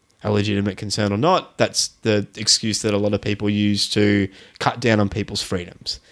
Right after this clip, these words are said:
But what we don't understand is why you would ask us to create these blanket vulnerabilities, these, this data going elsewhere, when you know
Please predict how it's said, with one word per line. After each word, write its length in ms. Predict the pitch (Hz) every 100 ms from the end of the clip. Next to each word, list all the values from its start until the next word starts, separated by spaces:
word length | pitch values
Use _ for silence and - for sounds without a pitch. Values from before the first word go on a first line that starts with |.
| _ _ -
But 160 | 131 120
what 160 | 127 131
we 100 | 107
don't 240 | 117 117
understand 480 | 123 110 - 107 104
is 120 | 101
why 200 | 101 104
you 160 | 104 104
would 120 | 98
ask 400 | 98 95 95 -
us 260 | 101 - -
to 440 | - 101 101 95 95 _ _ _ _ _ _ -
create 560 | - 107 95 95 95 _ _ _
these 200 | 104 92
blanket 640 | - 104 104 104 107 - 113
vulnerabilities, 1120 | 107 98 98 101 98 101 98 95 - - - - - - _ -
these, 460 | 101 98 92 - -
this 220 | 107 98
data 360 | - 104 104 104
going 360 | 104 101 98 98
elsewhere, 580 | 98 - 101 95 95
when 240 | 95 104 104
you 140 | 104
know 440 | 98 101 123 113